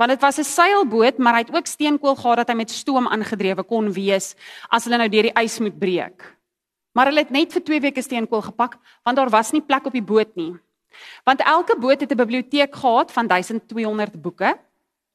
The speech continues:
Hulle het van die beste eetgerei, borde, messe, vurke gevat, van die beste linne wat hulle kon vat. Hulle het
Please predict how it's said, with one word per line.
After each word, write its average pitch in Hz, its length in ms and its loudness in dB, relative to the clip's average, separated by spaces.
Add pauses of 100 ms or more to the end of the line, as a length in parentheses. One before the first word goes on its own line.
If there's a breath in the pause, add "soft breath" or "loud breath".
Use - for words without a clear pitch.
(580 loud breath)
Hulle 240 180 2 (160)
het - 260 -4 (180 soft breath)
van 415 320 2
die 392 120 4
beste 247 520 0
eetgerei, 302 920 2
borde, 233 380 0
messe, 233 300 -2
vurke 247 440 0
gevat, 247 500 0 (220 soft breath)
van 349 240 2
die 359 100 2
beste 254 420 2
linne 226 380 2
wat 220 160 2
hulle 220 160 -2
kon 262 280 0
vat. - 420 0 (220 loud breath)
Hulle 233 120 2
het - 160 -2